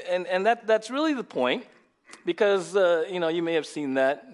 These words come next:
in coming through school or wherever. Uh, there is a duck and a rabbit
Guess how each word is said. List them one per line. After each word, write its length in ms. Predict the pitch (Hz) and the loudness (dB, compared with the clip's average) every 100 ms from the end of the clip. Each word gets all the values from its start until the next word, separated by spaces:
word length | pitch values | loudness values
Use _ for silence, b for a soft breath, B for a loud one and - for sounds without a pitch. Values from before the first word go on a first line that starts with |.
| 156 | -16
in 420 | 127 113 110 117 - | -14 -12 -14 -16 -14
coming 180 | 117 | -14
through 160 | 120 117 | -14 -14
school 540 | - - 127 139 160 | -16 -14 -10 -8 -6
or 60 | 117 | -4
wherever. 420 | 113 117 110 151 B B B B - | -2 -2 -2 -4 B B B B 2
Uh, 360 | 135 135 143 | 4 4 2
there 200 | 165 202 | 2 2
is 120 | 247 | 4
a 80 | 208 | 2
duck 320 | 156 185 214 | 2 2 2
and 120 | 220 226 | 0 0
a 40 | |
rabbit 440 | 147 123 160 240 | 2 2 4 2